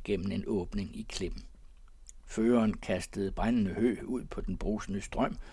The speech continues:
og høet brændte endnu, i det vandet hvirvlede det med sig i den gabende afgrund.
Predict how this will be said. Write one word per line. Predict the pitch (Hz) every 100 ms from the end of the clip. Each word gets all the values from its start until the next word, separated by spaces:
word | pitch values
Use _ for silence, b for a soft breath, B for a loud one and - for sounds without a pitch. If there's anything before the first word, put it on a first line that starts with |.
| B B B
og | -
høet | 87 120 127
brændte | - 104 110 123
endnu, | 113 110 123
i | - 113
det | 120 107
vandet | 110 107 110
hvirvlede | 104 104 101
det | 101 101
med | 95
sig | 98 240 113 - - -
i | -
den | 110 107 101 -
gabende | 107 92 95 101 90
afgrund. | 95 92 - - -